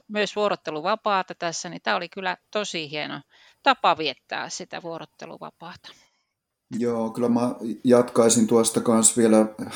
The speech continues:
Speaker 2: Mä tässä matkan varrella, mikä me oltiin ja elettiin siellä, niin totesin sen, että me ollaan oikeasti hyvä tiimi yhdessä, että me tavallaan osattiin niinku tukea, tukea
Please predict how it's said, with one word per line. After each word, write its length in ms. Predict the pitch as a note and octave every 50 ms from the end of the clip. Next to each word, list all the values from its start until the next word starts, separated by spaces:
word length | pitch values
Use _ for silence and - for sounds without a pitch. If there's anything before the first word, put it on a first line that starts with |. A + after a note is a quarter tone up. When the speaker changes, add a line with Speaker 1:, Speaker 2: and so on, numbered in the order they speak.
| - - -
Speaker 2:
Mä 160 | B2 A#2+ A#2+
tässä 400 | - - G2 F#2 - - G#2 G2+ -
matkan 440 | - G#2+ G#2 G#2 - - G2+ G2 F#2+
varrella, 380 | G2+ G2 F#2+ F#2+ F#2+ F#2+ F#2 F#2
mikä 240 | F#2+ F#2 - F#2+
me 220 | F#2+ F#2+ F#2+ - - -
oltiin 440 | A2 G#2 G2+ G2 - - F#2+ F#2 F#2+
ja 120 | G2 F#2
elettiin 540 | G2+ G#2 G2 G2 F#2 - - G2 F#2 F2+ F2+
siellä, 340 | - - F#2+ F2+ F#2 F#2 F2+
niin 120 | F#2 F#2
totesin 500 | - - G2 F#2+ - F#2+ F#2 - G2 F#2+
sen, 200 | - - G2+ -
että 160 | - - - A2
me 120 | B2 G2
ollaan 320 | F2+ F2+ G#2 A#2 A2+ G#2+ G#2
oikeasti 560 | G2+ F#2 - - G2 F#2 - - G2+ F#2+ - _ _ _ _ _ _ _ _ _ _ -
hyvä 300 | G2+ F#2+ F2+ F2+ F2+ -
tiimi 340 | - F#2+ F2 F2 E2+ E2+ F2+
yhdessä, 840 | - - G2 F#2 F2 E2+ F#2 F2 E2+ E2 D#2 - - - E2 E2 D#2
että 220 | D2+ - - E2
me 120 | F2 F2
tavallaan 680 | - - F2+ F2 F#2+ F2+ F2+ F2+ F2+ F2 F2 F2 E2+ - - _ _ _ _ _ _ _
osattiin 540 | - G#2 G2 - G2 F2 - - G2 F2+ F2+
niinku 300 | F#2 F#2 - - G2 - _ _ _ _ _ _ _ -
tukea, 580 | B2 A#2+ A#2 - - G2 F#2 F#2 F2+ F2 - - - - -
tukea 380 | - B2+ B2 - A#2 G#2 F#2